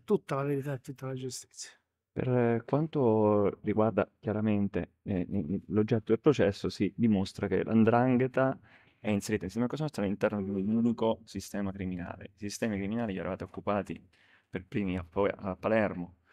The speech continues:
Speaker 2: Eh, oggi lei ha detto, mancano gli imputati, eh, <laughs>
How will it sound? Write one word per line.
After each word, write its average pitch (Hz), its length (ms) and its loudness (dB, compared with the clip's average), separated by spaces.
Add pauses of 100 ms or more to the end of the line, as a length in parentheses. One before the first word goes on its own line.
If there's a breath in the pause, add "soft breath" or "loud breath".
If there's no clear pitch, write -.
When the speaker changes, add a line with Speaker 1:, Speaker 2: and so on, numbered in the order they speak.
(340 soft breath)
Speaker 2:
Eh, 98 800 -2 (840 soft breath)
oggi 113 440 2
lei 107 160 2
ha 104 60 4
detto, 101 260 2
mancano 127 360 8
gli 117 60 8
imputati, 113 880 6
eh, 101 400 0
<laughs> 147 360 -2